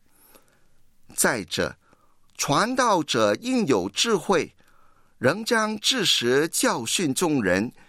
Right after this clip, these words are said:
又默想，又考察，又陈说许多真言。传道者作为一个长者，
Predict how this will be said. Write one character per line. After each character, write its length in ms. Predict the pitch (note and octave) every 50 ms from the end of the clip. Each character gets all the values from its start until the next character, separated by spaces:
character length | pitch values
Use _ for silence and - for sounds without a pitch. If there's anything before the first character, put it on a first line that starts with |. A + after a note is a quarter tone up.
| - - _ _ _ -
又 320 | - F3+ F3+ D#3 C3+ A#2+
默 340 | A2 B2 C#3+ D3+ C#3 B2 G#2+
想， 380 | - - - A2 F#2 F2 D#2 - _ _ - - _ _ _ -
又 260 | D#3+ F#3 F3+ D3 A2 F#2
考 360 | - - - D#2 B1 - - -
察， 380 | - - F2 D#2+ F#2 A#2 D#3+ - - _ - - - _ -
又 240 | B3+ C#4 B3+ F#3+
陈 340 | D3 - - C3+ B2+ E3 G3+
说 380 | G3+ - A#3+ G#3+ F#3+ G3 G2+ G3+
许 260 | - - - G2+ F#2
多 200 | - F3 F3+ F3
真 400 | - - A#3 G#3 G3+ G3+ G3+ F3+
言。 380 | D3 A2 E2 E2 G2 B2 - - _ _ _ _ _ - - _ - - - - - - - _ _ _ _ _ _ - - - -
传 300 | - - A2+ C3 F3 F#3
道 220 | G3 F3 D#3+ C3+
者 320 | - - G2+ G2 F#2 G2 G2+
作 240 | - F#3+ F3 D3
为 260 | B2+ G#2+ G#2+ A2+ B2+ C#3+
一 100 | D#3+ F3
个 140 | C#3 B2 A2
长 340 | - - E2 C#2 G#2 D3+ E3+
者， 300 | - A2+ D#2+ C2+ -